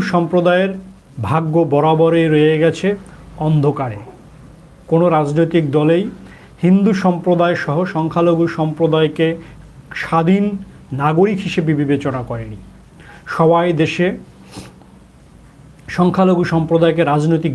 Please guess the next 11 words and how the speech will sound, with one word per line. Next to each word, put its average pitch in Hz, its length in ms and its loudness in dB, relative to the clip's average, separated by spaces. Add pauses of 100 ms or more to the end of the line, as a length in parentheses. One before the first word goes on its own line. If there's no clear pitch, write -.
জিম্মি 180 380 4
হিসেবে 147 240 -2 (100)
ব্যবহার 139 320 -2 (100)
করেছে, 143 300 -4 (500)
ব্যবহার 175 420 2
করেছে 190 280 2 (420)
ফুটবলের 147 640 0
মতো। 117 200 -10 (680)
আজ 190 120 -2 (160)
পর্যন্ত 208 520 2 (300)
কোনো 185 140 4